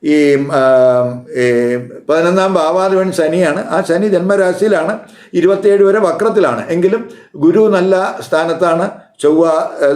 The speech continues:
നല്ല സ്ഥാനത്താണ്. പതിനൊന്നിൽ ഗുരുവിൻ്റെ ദൃഷ്ടിയുണ്ട്, ജന്മരാശിയിൽ ഗുരുവിൻ്റെ ദൃഷ്ടിയുണ്ട്. അപ്പം ധനനേട്ടം ഉണ്ടാകാവുന്ന സമയമാണ്, ധനഭാഗ്യത്തിനും സാധ്യതയുണ്ട്. അഷ്ടമഭാവാധിപൻ ശുക്രൻ എട്ടി നിൽക്കുന്നതും,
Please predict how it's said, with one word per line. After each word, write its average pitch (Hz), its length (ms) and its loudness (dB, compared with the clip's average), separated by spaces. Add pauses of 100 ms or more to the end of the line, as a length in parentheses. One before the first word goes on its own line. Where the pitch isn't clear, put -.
(100)
നല്ല 151 180 2
സ്ഥാനത്താണ്. 156 560 -2 (360)
പതിനൊന്നിൽ 156 400 0
ഗുരുവിൻ്റെ 151 420 2
ദൃഷ്ടിയുണ്ട്, 160 420 0 (340)
ജന്മരാശിയിൽ 139 600 0
ഗുരുവിൻ്റെ 117 340 2
ദൃഷ്ടിയുണ്ട്. 95 500 -6 (280)
അപ്പം 190 320 -4
ധനനേട്ടം 170 680 -2 (100)
ഉണ്ടാകാവുന്ന 123 880 -2
സമയമാണ്, 73 460 -16 (500)
ധനഭാഗ്യത്തിനും 123 920 -4 (140)
സാധ്യതയുണ്ട്. - 600 -12 (840)
അഷ്ടമഭാവാധിപൻ 151 920 -2
ശുക്രൻ 156 380 -2
എട്ടി 139 240 -2
നിൽക്കുന്നതും, 143 540 -2